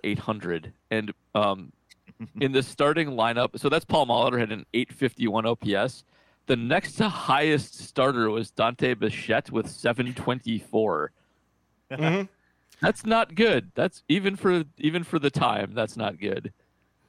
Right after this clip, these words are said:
Speaker 3: Yeah,
Speaker 2: And
Speaker 3: the,
Speaker 2: after that, yeah, yeah,
Speaker 3: the
Speaker 2: yeah.
Speaker 3: thing was, in going into camp in ninety-three, every single, uh, every single pitching staff in baseball, uh, they worked every single pitcher in getting faster to the plate.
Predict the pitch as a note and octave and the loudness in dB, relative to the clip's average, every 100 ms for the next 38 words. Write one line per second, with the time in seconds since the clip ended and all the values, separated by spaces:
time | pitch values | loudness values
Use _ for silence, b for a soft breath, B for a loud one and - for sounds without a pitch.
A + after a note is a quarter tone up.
0 | _ - C#3+ B2 - C3 D#3 C#3+ F2+ E2 | _ 0 2 2 0 2 4 4 0 -4
1 | E2+ D#2 - D#2 D#2 - A2+ D#3+ G3 G#3+ | -4 -6 -12 -12 -12 -12 -2 2 4 6
2 | G#3+ C#3+ C#3 - D#3+ C#3+ A#2+ C#3 F3+ F3 | 4 4 -2 2 4 4 4 2 4 -2
3 | C#3+ - E3+ - A#2 A#2 A#2+ B2 - C#3 | -6 -6 -6 -6 -4 -2 -2 -4 -4 -6
4 | A#2+ - B2+ C#3+ D3+ - C3 C3 C3+ C3 | -4 0 0 0 -4 -4 -6 -2 0 -2
5 | C3 _ _ _ A#2+ A2 G2 E2+ - _ | -4 _ _ _ -2 0 -2 -6 -14 _
6 | - B2+ D3 C#3+ C#3 C3 A2 B2 C3 - | -6 -4 -4 -2 -2 -4 -6 -6 -8 -4
7 | C#3+ C#3+ - B2 A#2+ A2+ - _ G2+ G#2+ | -2 -4 -8 -6 -4 -6 -12 _ -8 -8
8 | - C3 D3 - b b b _ B2 G#2+ | 0 2 2 -2 b b b _ -2 -2
9 | G2+ - - C#3 A2+ A#2 B2+ B2 A2+ A#2+ | -4 -12 -18 -16 -6 0 0 0 -2 -2
10 | B2 - - C3 C#3 C#3+ C#3 B2 A#2+ B2 | -2 -2 -6 -4 -2 -4 -4 -4 -4 -4
11 | A2 F#2+ A2 G#2+ G#2 _ _ - G2+ - | -6 -4 -4 -4 -10 _ _ -8 -8 -10
12 | G2 F2 - E2 | -14 -12 -12 -14